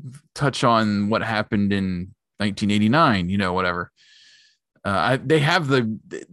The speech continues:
in this, uh, room that they discover, they have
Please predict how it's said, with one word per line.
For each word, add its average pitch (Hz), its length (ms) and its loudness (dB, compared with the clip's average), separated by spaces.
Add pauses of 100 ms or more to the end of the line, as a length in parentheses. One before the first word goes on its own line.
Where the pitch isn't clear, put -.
(160)
in 143 180 0
this, 131 360 -2
uh, 101 320 0 (920)
room 135 380 2
that 117 100 2
they 110 160 0
discover, 104 540 -2
they 107 200 -2
have 113 600 -4